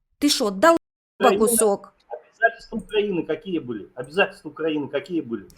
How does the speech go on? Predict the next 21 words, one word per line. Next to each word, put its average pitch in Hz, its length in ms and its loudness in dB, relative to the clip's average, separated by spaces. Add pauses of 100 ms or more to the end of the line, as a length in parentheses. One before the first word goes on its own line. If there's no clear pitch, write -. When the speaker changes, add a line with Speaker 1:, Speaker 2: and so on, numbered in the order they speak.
(160)
Speaker 1:
Я 262 180 2
тебе 285 300 2
еще 320 220 2
не 330 180 2
дочитала. 269 1300 6 (760)
Ты 285 80 4
меня 294 180 6
Speaker 2:
Ну, 320 80 2
Speaker 1:
начинаешь 330 340 4
Speaker 2:
давай. 381 220 4
Speaker 1:
перебивать. 262 920 6 (160)
Speaker 2:
Давай. 151 200 0
Speaker 1:
Да 320 120 6
нет, 480 340 6
просто 427 300 4
на-, 427 140 4 (360)
сходи 320 400 0
ты 370 120 -2
меня 254 200 0 (440)
пал. 170 360 0 (1900)
Понімаєш? 208 600 -2